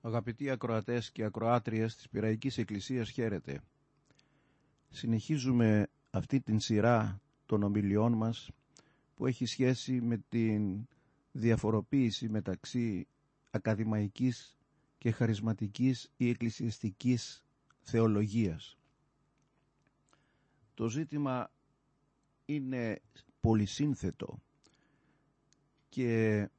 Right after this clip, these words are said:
πολλές φορές, ιδίως ασυνείδητα,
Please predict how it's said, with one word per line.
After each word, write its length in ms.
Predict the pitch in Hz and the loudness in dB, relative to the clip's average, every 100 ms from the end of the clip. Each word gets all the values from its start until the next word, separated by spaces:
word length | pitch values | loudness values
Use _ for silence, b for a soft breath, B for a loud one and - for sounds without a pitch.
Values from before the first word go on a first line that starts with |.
| _ | _
πολλές 300 | - 120 160 | -2 0 0
φορές, 560 | - 120 120 113 104 - - _ _ _ _ - - _ _ _ _ _ _ _ _ _ _ - - - _ - | -2 -2 0 0 -4 -12 -20 _ _ _ _ -20 -20 _ _ _ _ _ _ _ _ _ _ -20 -20 -20 _ -4
ιδίως 520 | 113 143 127 - - _ | 0 0 0 -2 -12 _
ασυνείδητα, 1000 | - 98 113 117 147 104 92 - 98 113 | -8 -4 0 2 2 0 -2 -2 -2 -4